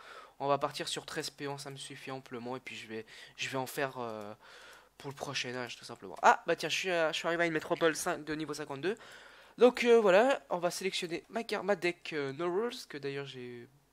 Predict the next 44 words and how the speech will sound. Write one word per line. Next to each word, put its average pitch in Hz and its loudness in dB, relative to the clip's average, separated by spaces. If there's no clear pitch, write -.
pu - -16
modifier 135 -10
auparavant. 139 -8
On - -12
va 147 -2
sélectionner, 170 -6
euh, 87 -8
celle-là. 151 -4
Non, 170 -2
non, 165 -4
quoique, 156 -6
je 139 -6
vais 143 0
attendre 170 -4
l'âge 143 -6
deux 156 -4
et 165 -6
pouvoir 139 -10
faire 147 -12
des, 123 -12
des 143 -6
unités 156 -8
militaires 151 -6
pour 151 -4
aller 131 -2
à 131 2
Arras, 131 -4
euh, 123 -8
euh, - -14
le 131 -4
vert, 139 -4
je - -6
pense, 143 -14
ou 131 -14
le 123 -8
rouge, 127 -14
le 127 -6
rouge 127 -12
plutôt, - -18
ou 113 -14
le, 131 -2
non, 151 2
le 151 6
vert. 127 0